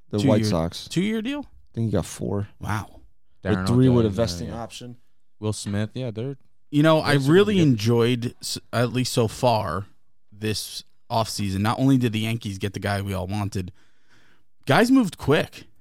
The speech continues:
Speaker 2: this year. It was fun again. Remember how boring the last two years have been?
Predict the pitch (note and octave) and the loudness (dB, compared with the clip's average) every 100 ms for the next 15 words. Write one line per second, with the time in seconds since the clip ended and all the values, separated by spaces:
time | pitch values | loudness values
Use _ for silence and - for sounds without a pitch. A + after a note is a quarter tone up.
0 | - - G#2 G#2+ E2+ F#2 - - - - | -10 -4 -2 0 -4 -6 -18 -20 -14 -2
1 | C#3 - C#3+ F#3 A2+ F2+ F2+ - - - | -2 0 2 2 2 -2 -8 -16 -20 -20
2 | - - - B2+ G3 B3+ A2+ F#2+ A2 D#3 | -20 -20 -6 -2 2 0 0 -2 2 2
3 | D#3 A#2+ C#3 - C#3+ G#2 C3 E3 G3 A#3+ | 2 0 -2 0 0 2 0 0 0 0